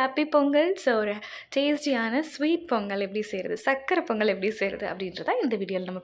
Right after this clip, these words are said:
பார்க்க போறோம். இதுக்கு ஃபர்ஸ்ட் ஒரு பேனை ஹீட் பண்ணிட்டு, கால் கப் அளவுக்கு பாசிப்பருப்பை ரோஸ்ட் பண்ணி எடுத்து வச்சுக்கோங்க. ரொம்ப கலர் சேஞ்ச் ஆக விட்டுடாதீங்க, லைட்டா ரோஸ்ட் பண்ணா மட்டுமே போதும். So, லைட்டா கலர் சேஞ்ச் ஆகுறது அப்படின்னு தெரிஞ்ச உடனே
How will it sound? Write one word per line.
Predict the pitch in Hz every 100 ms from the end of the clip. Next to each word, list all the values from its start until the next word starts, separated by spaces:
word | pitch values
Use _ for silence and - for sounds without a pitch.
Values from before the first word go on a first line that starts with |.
| 190
பார்க்க | - - 190
போறோம். | 254 - _ _ _ _ _ - 311
இதுக்கு | 381 427
ஃபர்ஸ்ட் | 320 254 -
ஒரு | 208 208
பேனை | 196 202 214
ஹீட் | 208 208
பண்ணிட்டு, | 202 415 -
கால் | 269 294 294
கப் | 262 208
அளவுக்கு | 185 190 - 220
பாசிப்பருப்பை | 214 226 202 170 302 269
ரோஸ்ட் | 214 -
பண்ணி | 214 208
எடுத்து | 202 214
வச்சுக்கோங்க. | 202 - 208 196 233 427 - - - - -
ரொம்ப | 233 311 349
கலர் | 233 226 233
சேஞ்ச் | 240 226 226
ஆக | 220 202
விட்டுடாதீங்க, | 196 190 190 196 220 427 - _ _ - - - - 220
லைட்டா | 220 233 214
ரோஸ்ட் | 208 - 202
பண்ணா | 190 190
மட்டுமே | 180 175 262 349 208
போதும். | 180 254 - _ _ _ _ _ _ _ _ _ _ _ _ _ _ _ _ _ _ -
So, | 269 254
லைட்டா | 247 285 339 - 262
கலர் | 240 240
சேஞ்ச் | 240 233 233
ஆகுறது | 220 220 233 -
அப்படின்னு | 196 208 220 226
தெரிஞ்ச | 208 214 214 190
உடனே | 226